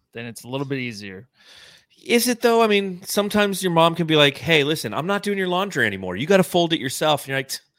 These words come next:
Speaker 1: <laughs>
Speaker 2: "Mom, I
Speaker 1: Yeah,
Speaker 2: want
Speaker 1: unless
Speaker 2: you do my laundry."
Speaker 1: If you want the back and forth, you want the fighting, like it's a relationship, then it might be fun for you. Who knows?
Speaker 2: <laughs> Oh, man. Well,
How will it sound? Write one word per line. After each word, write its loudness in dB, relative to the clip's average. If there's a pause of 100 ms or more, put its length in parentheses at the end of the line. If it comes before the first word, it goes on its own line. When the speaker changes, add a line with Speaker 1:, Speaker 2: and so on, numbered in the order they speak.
Speaker 1:
<laughs> -8
Speaker 2:
"Mom, 2 (560)
I -2
Speaker 1:
Yeah, 4
Speaker 2:
want 6
Speaker 1:
unless -2
Speaker 2:
you 2
do 0
my 6
laundry." 0 (420)
Speaker 1:
If -6
you -2
want 0
the -2
back -2
and -10
forth, -2
you -2
want -6
the -12
fighting, -4
like -8
it's -20
a -16
relationship, -10
then -10
it -10
might -8
be -14
fun -12
for -20
you. -20 (300)
Who -14
knows? -18 (520)
Speaker 2:
<laughs> -8 (520)
Oh, -6
man. -6 (100)
Well, 0